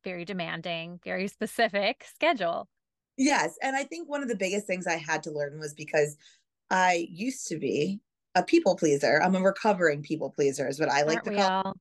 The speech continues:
Speaker 1: Aren't we all? <laughs>
Speaker 2: I, of women especially are conditioned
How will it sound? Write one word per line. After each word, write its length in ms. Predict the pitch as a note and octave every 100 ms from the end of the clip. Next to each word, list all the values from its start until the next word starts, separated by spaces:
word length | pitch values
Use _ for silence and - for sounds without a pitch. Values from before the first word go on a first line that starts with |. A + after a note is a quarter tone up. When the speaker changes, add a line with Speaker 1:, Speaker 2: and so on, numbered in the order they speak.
| _
Speaker 1:
Aren't 200 | A3 G#3+
we 120 | G#3
all? 340 | F#3 F3 F3+ F#3 - B3 -
<laughs> 240 | F4 -
Speaker 2:
I, 300 | F4 D#4+ D4+ - _ _ _ _ -
of 180 | G3 G3
women 520 | G3+ G3+ G3 G3 G3+
especially 680 | F#3+ F3+ - D3+ D3+ F3+ F#3
are 100 | E3
conditioned 800 | - E3 D3 D#3 F#3 F#3 A#3